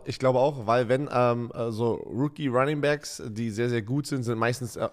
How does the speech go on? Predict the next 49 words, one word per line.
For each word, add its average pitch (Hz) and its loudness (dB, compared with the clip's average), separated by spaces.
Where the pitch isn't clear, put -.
auch 107 0
relativ 127 2
gut 135 0
im 117 0
ersten 117 -2
Jahr. 120 0
Das 117 -6
ist 110 -6
eine 113 2
der 113 2
Positionen, 120 -4
wo 117 -2
du 113 -2
schnell 117 -2
ankommst 147 0
in 135 -6
der 127 0
N 131 0
F 139 -6
L. 143 0
Deswegen 170 4
aber 147 4
auch 151 2
so 151 -4
ein 143 0
bisschen, 147 -2
was 123 0
wir 131 4
immer 131 2
sagen, 131 0
ist, 127 -8
deswegen 135 -6
ist 127 -8
der 127 4
Running 135 2
Back 127 2
Markt 123 0
so 110 0
hart, 131 0
wenn 123 2
du 120 -2
ein 113 -4
Veteran 120 -2
bist 151 -6
und 127 -8
viel 127 -2
Geld 147 2
verdienst, 131 -2
weil 123 0